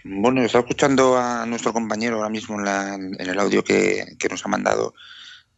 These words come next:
y la verdad es que no estoy muy de acuerdo, ¿no? con, con, con lo que ha comentado. Mi resumen del partido es que, eh, hoy se han visto, pues, ciertas características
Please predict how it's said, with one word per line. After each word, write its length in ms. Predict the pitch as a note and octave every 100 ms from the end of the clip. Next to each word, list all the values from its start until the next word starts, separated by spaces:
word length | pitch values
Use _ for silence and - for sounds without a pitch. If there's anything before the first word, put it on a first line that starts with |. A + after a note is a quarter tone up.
| _ -
y 260 | G2 G2 F2+
la 100 | F2
verdad 160 | F2
es 60 | F2
que 80 | -
no 60 |
estoy 180 | - B2
muy 120 | G#2
de 60 | E2+
acuerdo, 360 | D#2 F#2 F2+
¿no? 120 | F2 F2
con, 460 | F2+ F2 F2 F2 E2+
con, 720 | - F#2+ F#2+ F#2 F#2 F#2 F#2+ - -
con 140 | G#2
lo 80 | F#2+
que 120 | -
ha 60 | F2+
comentado. 540 | - F2+ F2+ F#2+ F#2 - - - - - -
Mi 380 | A#2+ G#2+ G#2 G2+
resumen 380 | G2 G2+ A2 A2+
del 140 | A2
partido 440 | G#2+ - - A2+ B2
es 80 | A#2
que, 800 | - G2+ G2+ F#2+ F#2 F#2 - - - _
eh, 400 | - C#2+ - - _ _ _ - - -
hoy 140 | G#2
se 140 | G#2 A2+
han 140 | G2+
visto, 480 | A2+ A2+ - B2+ B2+
pues, 360 | A2 G2+ - - - _ _ _ - G2+ G2
ciertas 420 | - - G#2 A#2 -
características 920 | G#2 G#2 A2+ G#2+ - A2+ B2+ C3